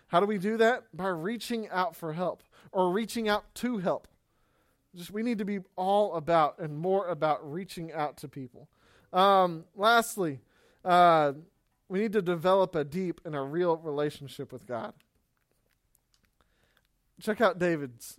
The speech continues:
relationship with God. It says, "I waited patiently for the Lord, and he turned to me. He heard my cry for help. He drew me up out of the pit of destruction, out of the muddy clay,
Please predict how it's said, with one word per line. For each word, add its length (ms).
relationship 520
with 140
God. 260
It 80
says, 220
"I 100
waited 400
patiently 480
for 160
the 100
Lord, 300
and 100
he 100
turned 460
to 120
me. 300
He 100
heard 300
my 140
cry 300
for 160
help. 280
He 140
drew 460
me 300
up 380
out 140
of 80
the 80
pit 480
of 120
destruction, 680
out 180
of 120
the 80
muddy 280
clay, 480